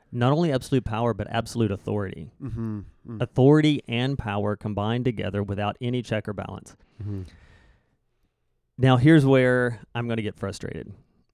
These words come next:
Speaker 1: When I was researching for this,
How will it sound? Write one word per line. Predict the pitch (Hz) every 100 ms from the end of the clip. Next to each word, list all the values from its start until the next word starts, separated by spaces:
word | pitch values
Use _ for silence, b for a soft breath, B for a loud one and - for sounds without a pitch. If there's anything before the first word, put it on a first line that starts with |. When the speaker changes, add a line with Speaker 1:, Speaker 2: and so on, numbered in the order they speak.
| _ _ _ _ _ _ _ _
Speaker 1:
When | 113 120
I | 127 151
was | 160 147 120 - _ _
researching | 120 139 135 127 117 107 104
for | 104
this, | 92 - -